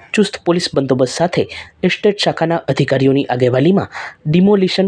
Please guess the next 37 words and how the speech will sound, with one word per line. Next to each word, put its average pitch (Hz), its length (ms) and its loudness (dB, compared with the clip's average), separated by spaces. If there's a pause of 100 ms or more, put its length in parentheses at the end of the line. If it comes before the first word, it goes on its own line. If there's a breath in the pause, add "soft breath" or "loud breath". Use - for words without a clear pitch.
કાર્યવાહી 131 460 2
હાથ 123 200 -2
ધરવામાં 131 340 0
આવી 127 160 0
હતી. 123 200 0 (600 loud breath)
ભરચક 180 360 0 (100)
બજારમાં 151 520 0 (240 loud breath)
દબાણ 175 380 0
હટાવની 165 420 0
મોટા 151 200 0
પાયે 160 300 0
કાર્યવાહીથી 123 640 0 (300 loud breath)
સોફો 208 320 0
પડી 135 260 -2
ગયો 127 220 4
હતો. 127 160 0 (580 loud breath)
ઉલ્લેખનીય 131 500 2
છે 190 100 2 (320 loud breath)
કે 143 180 0
દબાણ 175 320 0
હટાવ 147 240 0 (120)
અંતર્ગત 156 400 -2 (360 loud breath)
ઇમારતો 196 460 2
તો 196 140 2
તોડી 139 340 0
નાખવામાં 127 400 -2
આવે 147 140 0
છે, 175 160 0 (400 loud breath)
પરંતુ 202 320 0 (380 loud breath)
અહીં 185 260 2
જ - 40 -2 (340 loud breath)
નો 175 240 4
હોકિંગ 196 300 2
ઝોનનો 151 400 0
અમલ 147 280 0
ન 135 60 0 (140)
થવાની 170 320 0